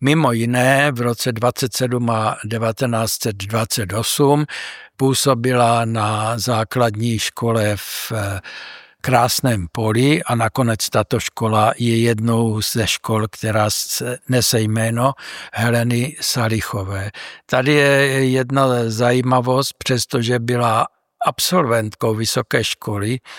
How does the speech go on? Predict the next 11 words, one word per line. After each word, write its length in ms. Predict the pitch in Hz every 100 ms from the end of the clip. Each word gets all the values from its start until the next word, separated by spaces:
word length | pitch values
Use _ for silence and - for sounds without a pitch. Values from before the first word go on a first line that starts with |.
| - -
tak 220 | 135 -
si 160 | - 135
musela 880 | 131 131 - 143 139 135 131 135 -
vystudovat 840 | 113 127 - 139 127 127 127 127 117
pedagogické 760 | - 120 123 117 123 123 - 117
minimum, 580 | 120 120 123 123 123 120
aby 200 | 113 117
mohla 380 | 110 113 120
učit 300 | 120 107 131
na 140 | 113 113
základní 800 | 113 113 - 117 113 120 120